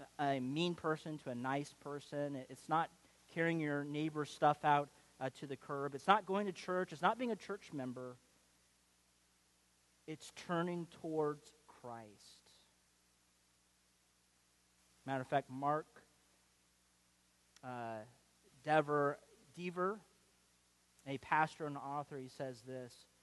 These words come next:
"It's not reciting a creed.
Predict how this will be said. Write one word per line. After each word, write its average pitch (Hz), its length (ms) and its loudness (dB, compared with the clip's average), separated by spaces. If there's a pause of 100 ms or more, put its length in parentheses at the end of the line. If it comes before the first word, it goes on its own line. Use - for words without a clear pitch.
(1300)
"It's 160 160 -10
not 190 320 6
reciting 196 560 2
a 165 80 0
creed. 185 680 -4